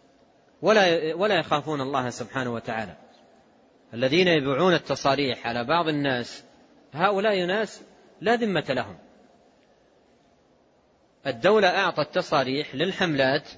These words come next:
من أجل أن يقوم بمؤنة طعام الحاج وسكناه وتنقلاته ومركبه إلى آخر ذلك، فأعطته عددا من التصاريح لهذا الأمر،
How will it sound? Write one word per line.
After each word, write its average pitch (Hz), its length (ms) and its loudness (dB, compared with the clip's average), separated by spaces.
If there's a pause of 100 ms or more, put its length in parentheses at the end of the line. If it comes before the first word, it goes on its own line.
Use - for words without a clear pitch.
(1400)
من 156 160 -2
أجل 196 480 0 (720)
أن 202 160 2
يقوم 190 640 -2 (1000)
بمؤنة 185 640 -2 (1000)
طعام 170 320 2
الحاج 175 680 0
وسكناه 160 720 0 (100)
وتنقلاته 160 1080 0
ومركبه 190 720 0
إلى 254 80 2
آخر 170 360 2
ذلك، 120 360 -2 (1200)
فأعطته 190 540 2
عددا 180 340 4
من 160 200 0
التصاريح 202 580 0
لهذا 220 300 2
الأمر، 170 280 0